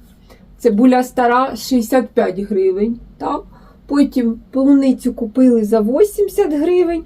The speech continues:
огірки — сімдесят дев'ять гривень рівненські. Ми тільки такі беремо, тому що другі брали недобрі.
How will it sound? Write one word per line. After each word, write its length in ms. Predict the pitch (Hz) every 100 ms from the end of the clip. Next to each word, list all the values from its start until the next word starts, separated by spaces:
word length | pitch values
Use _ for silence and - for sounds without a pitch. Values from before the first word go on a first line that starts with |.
| - - -
огірки — 520 | 254 240 233 262 277
сімдесят 640 | - 226 208 214 240 214
дев'ять 360 | 208 208 220 220
гривень 460 | 220 226 208 202 190
рівненські. 680 | 185 190 208 240 240 -
Ми 140 | 285 262
тільки 240 | 226 233
такі 300 | 220 208 190
беремо, 420 | 160 175 202 247 254 - - -
тому 120 | - 220
що 160 | 240
другі 320 | 220 269 226
брали 380 | 226 247 233 208
недобрі. 720 | 208 208 175 175 160 160 254